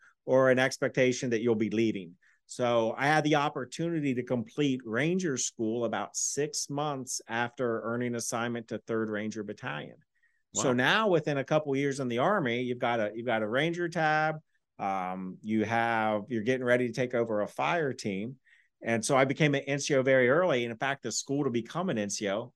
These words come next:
Speaker 1: um, primary leaders development course, now I believe called, uh, Warrior Leaders course, that first, uh, E five sergeant school, that's when nine eleven happened,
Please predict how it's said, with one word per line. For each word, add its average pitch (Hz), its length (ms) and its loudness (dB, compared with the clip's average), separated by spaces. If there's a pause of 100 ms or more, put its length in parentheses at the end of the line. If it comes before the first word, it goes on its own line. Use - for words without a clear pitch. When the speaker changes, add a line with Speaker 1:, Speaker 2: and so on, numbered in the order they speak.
(100)
Speaker 1:
um, 87 480 -12
primary 123 400 0
leaders 120 380 0
development 117 520 -2
course, 107 300 -4
now 107 180 -4
I 104 80 0
believe 104 420 -6
called, 95 400 -6 (480)
uh, 87 160 -4
Warrior 127 380 2
Leaders 95 320 -2
course, 104 300 -6
that 101 240 -2
first, 117 340 -4
uh, 95 240 -2
E 123 260 -2
five 113 320 -2
sergeant 110 680 -6
school, 120 680 0 (460)
that's 113 240 -4
when 131 120 -2
nine 101 200 -2
eleven 120 340 -4
happened, 87 380 -10